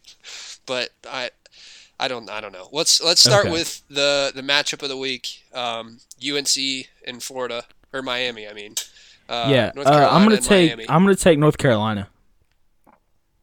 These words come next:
Speaker 1: Score?
Speaker 2: Give me North Carolina thirty-eight, Miami thirty-four.
Speaker 1: I think I'm gonna take North Carolina too. Um, I guess I think I'm gonna,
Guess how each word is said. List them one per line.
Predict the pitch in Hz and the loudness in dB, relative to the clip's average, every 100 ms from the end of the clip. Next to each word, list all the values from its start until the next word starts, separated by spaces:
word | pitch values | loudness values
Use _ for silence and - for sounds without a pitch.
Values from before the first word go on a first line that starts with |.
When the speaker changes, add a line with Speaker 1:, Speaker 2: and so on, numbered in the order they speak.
| _ _ _ _ _ _ | _ _ _ _ _ _
Speaker 1:
Score? | - - 127 180 - _ _ _ _ _ _ _ _ _ _ - _ _ _ _ | -6 -4 -4 -6 -8 _ _ _ _ _ _ _ _ _ _ -20 _ _ _ _
Speaker 2:
Give | 156 | 2
me | 170 160 | 4 4
North | 165 165 | 4 2
Carolina | 180 156 151 151 143 | 4 4 4 2 0
thirty-eight, | - 156 156 139 135 139 139 - | 4 6 6 6 6 4 2 -2
Miami | 120 120 123 127 127 123 120 120 - | 0 2 2 2 2 2 0 -2 -6
thirty-four. | - 127 117 - 104 92 87 _ _ _ _ _ _ _ _ _ _ _ _ _ _ _ _ | -4 0 0 -4 -6 -6 -8 _ _ _ _ _ _ _ _ _ _ _ _ _ _ _ _
Speaker 1:
I | 131 165 | -6 -2
think | 240 214 | -2 -4
I'm | 165 180 | -8 -6
gonna | 196 | -6
take | 180 190 190 - - _ | -6 -6 -6 -8 -14 _
North | 175 175 - | -4 -4 -2
Carolina | 185 170 165 165 | -2 0 0 0
too. | 151 - 151 170 185 - _ 139 | -2 -2 -2 -4 -8 -18 _ 0
Um, | 135 127 123 117 117 - _ _ _ _ _ _ _ _ _ _ _ _ _ _ _ _ _ 135 | 2 4 0 -4 -14 -20 _ _ _ _ _ _ _ _ _ _ _ _ _ _ _ _ _ -4
I | 135 | -2
guess | 135 147 165 - - | 2 4 6 4 2
I | 143 | -2
think | - 156 | -8 -8
I'm | 165 | -6
gonna, | 165 | -6